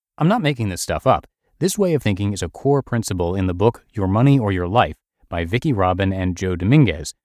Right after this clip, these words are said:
a favorite in the early retirement blogging community. I use this train of thought around my family sometimes. My kids are always sad to see me leave for work. When they are wasteful with food, I'll say something like,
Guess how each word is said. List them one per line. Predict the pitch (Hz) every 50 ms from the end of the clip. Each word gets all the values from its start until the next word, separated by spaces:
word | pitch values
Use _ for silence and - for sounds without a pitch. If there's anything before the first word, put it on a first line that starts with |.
| _ _ _ -
a | - 131
favorite | - 208 202 156 107 104 101 - _ _
in | - 117 110
the | 104 104
early | 104 120 120 113 110 95
retirement | 95 87 - 113 113 107 101 90 78 -
blogging | - 101 107 107 95 92 82 -
community. | - 90 90 87 85 78 73 78 - _ _ _ _ _ _ _ _ _ _ _ _ -
I | - 151
use | 147 156 214 269 262 202
this | 185 156 -
train | - 123 117 107
of | 95 -
thought | - 95 90 90 92
around | 92 95 95 92
my | 85 80
family | - - 147 139 120 104 87 82
sometimes. | - 90 85 78 - 95 87 139 147 - - _ _ _ _ _ _ _ -
My | 165 156
kids | - - 226 170 139
are | 143 131
always | 131 123 110 98 -
sad | - - 104 107 107 104 -
to | 90
see | - - - 107 98
me | 92 90
leave | 90 95 98 95 87
for | - - 85
work. | 82 90 95 82 71 - - _ _ _ _ _ _ _ _
When | - 127 123
they | 127 120
are | 107 101
wasteful | 110 135 139 - - - 123 107
with | 98 87
food, | - - 160 151 123 110 110
I'll | 104 104 104
say | - - 110 104 95
something | - - 104 92 - 101 98
like, | 95 92 92 -